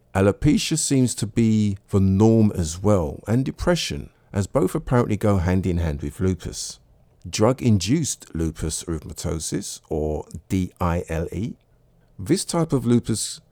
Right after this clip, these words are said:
can happen when a person is on particular types of medication for their illnesses. The medications that can cause this are phenytoin, procainamide, hydralazine,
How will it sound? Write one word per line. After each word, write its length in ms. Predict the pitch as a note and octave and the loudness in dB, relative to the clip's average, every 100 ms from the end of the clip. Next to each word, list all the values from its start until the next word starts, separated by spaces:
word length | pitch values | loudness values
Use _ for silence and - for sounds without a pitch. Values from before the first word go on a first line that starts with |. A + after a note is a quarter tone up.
| _ - | _ -4
can 180 | A2 G2+ | 0 2
happen 500 | G#2+ E3+ - E3 C3 | 2 0 0 0 2
when 220 | B2 A#2 | 2 0
a 160 | G2+ | -4
person 480 | - A#2 B2 - A#2 | -2 0 0 0 0
is 160 | G#2+ G#2 | 0 0
on 120 | G2+ | -2
particular 600 | - F#2+ - B2 - G#2+ | -2 -4 -4 -8 -4 -4
types 420 | G2+ - G2 - | -4 -4 -6 -4
of 80 | F2 | -6
medication 800 | F2+ E2+ C#2+ F#2+ F2 - - - | -4 -4 -6 -4 -4 -4 -10 -12
for 220 | - F#2 | -8 -6
their 160 | F2+ F2 F#2 | -2 -2 0
illnesses. 720 | E2 D2 C#2 B1 C2 - - _ _ | -2 -2 -4 -8 -8 -10 -12 _ _
The 100 | A#2 | 0
medications 920 | E3+ A3+ F3 D3+ C3+ - A#2 G#2+ F2+ C3+ | 4 2 2 2 2 2 2 2 0 -4
that 220 | B2+ - | -6 -4
can 280 | A#2 C3 A#2+ | -2 0 -2
cause 400 | - - D3+ - | -6 -8 -8 -10
this 320 | E2+ - - - | -10 -8 -10 -6
are 400 | E2 D#2 D2 - _ | -6 -6 -10 -14 _
phenytoin, 840 | - - A#2 A2 - A2+ C3 F3 E3 - | -6 0 0 0 -2 -2 -2 -4 -8 0
procainamide, 1120 | B2 A#2+ - B2 A#2+ A2+ A2+ A#2 B2 C3 - - | 4 4 2 2 4 4 2 2 0 -4 -10 -8
hydralazine, 1040 | - A#2+ G#2+ A#2+ B2 A#2+ F#2+ A2 A2+ A#2 | 0 2 2 2 2 2 0 0 2 0